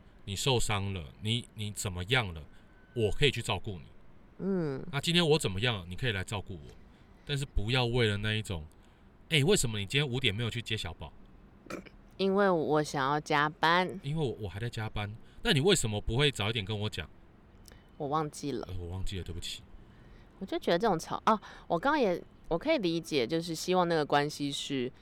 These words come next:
Speaker 2: 不要拿小事来开刀，因为当你连小事要计较的时候，这个关系真的是不愉快欸。
Speaker 1: 真的，我还有，我还有遇到过那种，就是，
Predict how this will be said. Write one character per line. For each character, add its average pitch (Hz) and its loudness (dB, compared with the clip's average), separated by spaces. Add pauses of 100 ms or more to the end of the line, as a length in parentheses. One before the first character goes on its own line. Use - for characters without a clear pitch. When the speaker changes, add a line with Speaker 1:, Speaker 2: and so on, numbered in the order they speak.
(360)
Speaker 2:
不 160 -2
要 185 4
拿 139 2
小 - -2
事 - -4
来 - -2
开 123 -8
刀， 120 -4 (340)
因 208 0
为 240 2
当 233 4
你 190 2
连 147 2
小 123 2
事 143 -4
要 170 6
计 165 -2
较 151 4
的 147 6
时 147 -2
候， 143 0
这 175 0
个 156 2
关 147 2
系 147 -4
真 139 -4
的 135 -2
是 135 -6
不 135 -4
愉 123 -6
快 - -4
欸。 57 -8
Speaker 1:
真 180 2
的， 143 0
我 98 -8
还 175 -2
有， - 2
我 135 2
还 185 6
有 165 4
遇 180 0
到 175 4
过 170 2
那 165 2
种， 143 0
就 143 -4
是， 151 -4